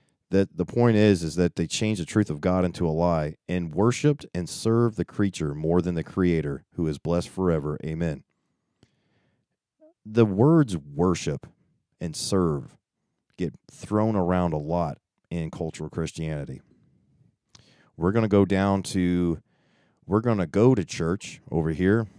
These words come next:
We're gonna go to this building, and we're gonna worship, and we're gonna serve God today. Worship and serve, huh?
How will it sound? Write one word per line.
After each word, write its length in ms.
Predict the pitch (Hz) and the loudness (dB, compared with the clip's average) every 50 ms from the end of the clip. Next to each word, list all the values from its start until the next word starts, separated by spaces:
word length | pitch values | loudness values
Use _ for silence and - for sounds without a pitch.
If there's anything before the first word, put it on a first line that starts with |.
| _ | _
We're 120 | - 82 85 | -6 -2 -2
gonna 140 | 92 87 | -2 0
go 140 | 82 95 101 | 2 2 2
to 80 | 101 107 | 4 4
this 160 | 110 104 - | 2 2 0
building, 420 | - 80 92 101 104 110 113 107 | 0 2 4 4 6 6 4 2
and 160 | 90 80 76 82 | 0 -2 -2 -2
we're 100 | 98 95 | -2 0
gonna 200 | 98 90 82 - | 0 -2 -2 -4
worship, 480 | - 85 92 92 - - 95 90 87 - _ _ _ _ _ _ _ _ _ _ _ _ _ _ | 0 0 0 0 0 0 -2 -2 -2 -4 _ _ _ _ _ _ _ _ _ _ _ _ _ _
and 100 | 80 80 | -8 -2
we're 120 | 85 107 | -2 0
gonna 180 | 110 107 90 80 | 0 0 -2 -4
serve 560 | 73 - - - 95 95 101 101 101 95 85 | -6 -8 -4 0 2 4 6 6 6 4 2
God 340 | - 87 85 90 90 87 80 | 0 -4 -2 0 -2 -2 -2
today. 420 | - 82 78 82 78 73 71 - - _ _ _ _ _ _ _ _ _ _ _ _ _ _ _ _ _ _ _ _ _ _ _ _ _ _ _ _ _ _ _ _ _ _ _ _ _ _ _ _ _ _ _ _ | -4 -6 -6 -4 -6 -6 -10 -12 -18 _ _ _ _ _ _ _ _ _ _ _ _ _ _ _ _ _ _ _ _ _ _ _ _ _ _ _ _ _ _ _ _ _ _ _ _ _ _ _ _ _ _ _ _
Worship 420 | - 85 95 98 - 107 107 - | -2 -2 -2 0 0 -2 -2 0
and 120 | 98 87 - | -2 -4 -4
serve, 400 | - - 98 82 78 69 67 - | 0 0 2 2 2 -2 -4 -8
huh? 240 | 78 80 80 78 | -6 -6 -6 -6